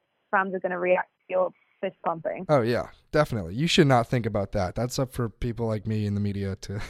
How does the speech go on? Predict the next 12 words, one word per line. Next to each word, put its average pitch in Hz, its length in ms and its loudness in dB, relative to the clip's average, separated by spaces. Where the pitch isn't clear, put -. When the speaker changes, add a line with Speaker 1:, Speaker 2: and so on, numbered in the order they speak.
Speaker 2:
<laughs> - 200 -8
to 110 260 -2
really 151 400 10
Speaker 1:
<laughs> - 60 10
Speaker 2:
dive 131 300 8
into, 113 400 0
even 117 180 -4
if 107 100 -8
it 107 80 -8
doesn't 117 260 -2
quite 110 260 0
matter. 107 360 0